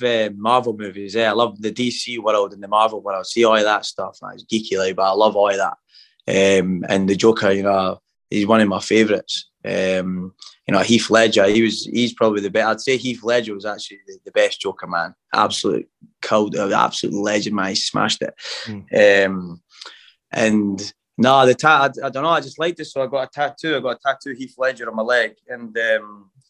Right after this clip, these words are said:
Speaker 1: I got this tattoo as well, just kinda, you know, I just basically woke up one day and just went and got the tattoo. I don't know, there was no much thinking behind it. I just wanted to get it. Just,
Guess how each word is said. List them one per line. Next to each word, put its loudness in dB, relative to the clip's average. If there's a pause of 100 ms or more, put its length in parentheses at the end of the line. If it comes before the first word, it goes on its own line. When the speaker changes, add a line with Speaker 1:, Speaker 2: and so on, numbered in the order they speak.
(140)
Speaker 1:
I -6
got 0
this 0
tattoo -2
as -6
well, 6
just -4
kinda, -2 (880)
you 4
know, 6
I 6
just -4 (960)
basically 2
woke 4
up 2
one 4
day 2
and 0
just -8
went 2
and -4
got 2
the -6
tattoo. 2
I 6
don't 2
know, 4
there 6
was 2
no 0
much -2
thinking -4
behind 0
it. -2
I -4
just -4
wanted 2
to -4
get 4
it. 2
Just, -14